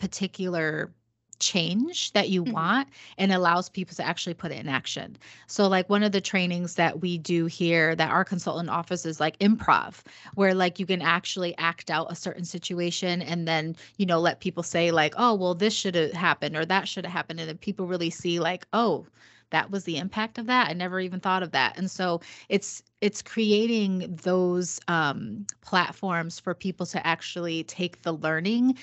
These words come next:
Speaker 1: and put it into action. So that's
Speaker 2: Yeah.
Speaker 1: what I think that should be done. Um, and that's where, that's why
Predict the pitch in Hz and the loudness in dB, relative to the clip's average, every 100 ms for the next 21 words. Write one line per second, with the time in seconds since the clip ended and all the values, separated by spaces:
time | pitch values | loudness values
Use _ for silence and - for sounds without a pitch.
0 | - - 180 - - 175 156 - 151 - | -20 -4 -2 -2 -2 0 0 -2 -8 -8
1 | - 151 - - 107 104 - 180 185 214 | -10 -10 -8 -8 -6 -10 -4 0 2 2
2 | 214 190 165 - 170 165 156 120 - - | 2 0 0 0 -8 -4 0 0 0 -20
3 | - - - 185 156 160 165 151 107 110 | -20 -8 -2 -2 -2 -4 0 0 0 -6
4 | - 160 139 131 - 208 208 202 226 - | -2 0 0 -6 0 4 6 6 2 -6
5 | 208 196 190 185 - - 190 208 - 208 | -4 -2 -4 -6 -14 -6 -4 -4 -4 -2
6 | 185 180 175 | 0 -2 -6